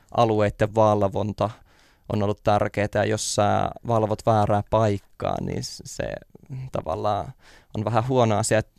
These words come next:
et sinänsä suunnistus on kehittynyt sitä kautta, että kun joukkoja piti liikuttaa paikasta toiseen ja piti löytää sinne niinku vihollisen luokse, ja sitä kautta sitten niinku kehittää myös välineitä, kuten kompassi siihen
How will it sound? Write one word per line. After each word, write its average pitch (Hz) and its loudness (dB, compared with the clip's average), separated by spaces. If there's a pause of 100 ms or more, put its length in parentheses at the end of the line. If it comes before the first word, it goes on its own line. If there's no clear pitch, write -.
et - -8
sinänsä 127 4 (200)
suunnistus 131 0
on 113 0
kehittynyt 120 0
sitä 107 -2
kautta, 104 -2
että 104 -4
kun 104 -4
joukkoja 107 2
piti 113 -4
liikuttaa 110 -2 (400)
paikasta 107 2
toiseen 101 0
ja 101 -2
piti 101 -2
löytää 101 0
sinne 87 -4
niinku 98 -8
vihollisen - -4
luokse, 98 -4 (100)
ja 92 -2 (100)
sitä 101 -2
kautta 104 -2 (840)
sitten 120 2
niinku 113 2
kehittää 117 2
myös 107 2
välineitä, 104 2
kuten 101 -4
kompassi 101 -2
siihen 120 -4